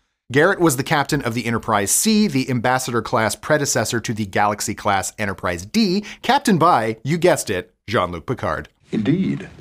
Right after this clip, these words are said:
Speaker 1: The Enterprise C was seen in the classic season three T N G episode Yesterday's Enterprise when we learned the fate of the Enterprise C.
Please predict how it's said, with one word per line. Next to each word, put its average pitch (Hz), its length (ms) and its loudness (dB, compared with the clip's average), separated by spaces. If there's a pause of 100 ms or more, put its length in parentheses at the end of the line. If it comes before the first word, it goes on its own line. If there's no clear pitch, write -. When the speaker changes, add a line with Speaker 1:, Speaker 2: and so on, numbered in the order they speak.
(140)
Speaker 1:
The 196 80 6
Enterprise 220 340 4
C 220 180 2
was 185 220 4
seen 190 220 4
in 156 160 2
the 147 80 2
classic 151 400 0
season 139 340 2
three 196 400 2
T 175 220 2
N 156 80 2
G 139 160 4
episode 131 320 2
Yesterday's 107 540 -2
Enterprise 131 600 0
when 123 200 0
we 123 100 2
learned 131 360 2
the 107 120 -4
fate 170 400 0
of 143 80 0
the 131 160 -2
Enterprise 107 420 0
C. - 360 -4